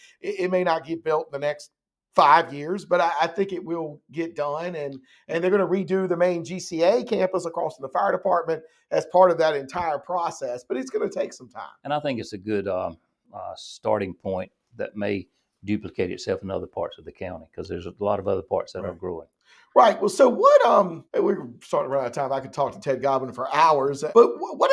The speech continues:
Speaker 1: has you excited about, you know, moving forward here? Like, like, I mean, you're, you're running for another four-year term. What, what has you excited? Why, why do you wanna do this? What is you excited about Johnston County?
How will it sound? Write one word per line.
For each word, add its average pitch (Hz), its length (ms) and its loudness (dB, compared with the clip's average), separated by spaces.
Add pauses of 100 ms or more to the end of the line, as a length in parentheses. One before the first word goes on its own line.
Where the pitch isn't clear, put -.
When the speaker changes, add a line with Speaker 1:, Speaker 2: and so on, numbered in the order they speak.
Speaker 1:
has 320 100 2
you 294 80 -2
excited 196 680 -2
about, 147 500 0 (100)
you - 180 -12
know, 165 60 -12
moving 170 320 -2
forward 156 360 -2
here? 139 220 -2
Like, 143 240 -2 (240)
like, 175 140 0
I 175 40 -2
mean, 180 120 -2
you're, 392 100 -4 (140)
you're 202 160 -6
running 214 240 0
for 190 100 -4
another 185 240 -2
four-year 190 400 -2
term. 196 260 -2
What, - 160 -8
what 403 140 -4
has 330 140 -4
you 233 80 -6
excited? 180 580 -6
Why, 175 220 -4
why 196 160 -2
do 349 80 -4
you 247 100 -6
wanna 214 200 -2
do 196 220 -4
this? 202 380 2 (240)
What 226 160 0
is 208 140 -4
you 214 80 -8
excited 208 440 -2
about 196 280 -2
Johnston 196 360 -6
County? 196 440 -8